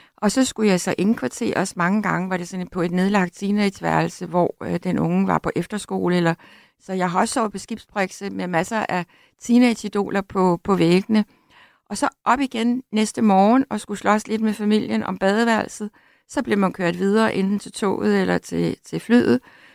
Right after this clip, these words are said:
Tog, øh, til, til, hvis det var fly, så tog man til Kastrup, tog bussen til Hovedbanegården, og så gik man på Christiansborg tirsdag morgen og startede ugen der. Men der var en oplevelse, som var helt fantastisk, og det var på det tidspunkt,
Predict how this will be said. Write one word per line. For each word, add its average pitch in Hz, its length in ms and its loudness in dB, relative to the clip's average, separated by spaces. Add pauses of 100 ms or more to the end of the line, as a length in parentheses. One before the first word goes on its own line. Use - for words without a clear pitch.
(400)
Tog, 226 340 4
øh, 165 440 2
til, 160 340 -4 (180)
til, 165 280 2
hvis 170 140 0
det 165 100 -10
var 160 80 -2
fly, 233 300 2
så - 140 -10
tog 214 220 -6
man - 140 -2
til - 160 -14
Kastrup, - 460 -6
tog - 260 -6
bussen 247 380 4 (800)
til 190 120 -8
Hovedbanegården, 262 800 0 (140)
og 220 120 0
så 247 80 0
gik 240 220 -4
man 226 120 0
på 208 100 -4
Christiansborg 196 680 -4
tirsdag 190 380 -4
morgen 180 440 2
og 175 60 -8
startede 175 420 2
ugen 180 260 2
der. 160 140 2 (720)
Men 196 140 -2
der 190 60 2
var 240 220 0 (200)
en 269 260 -2 (280)
oplevelse, 175 640 -4 (120)
som 180 220 -2
var 165 80 2
helt - 260 -8
fantastisk, - 720 -6
og 190 100 -8
det 240 100 0
var 208 160 2 (440)
på 208 100 -2
det 202 140 2
tidspunkt, - 560 -4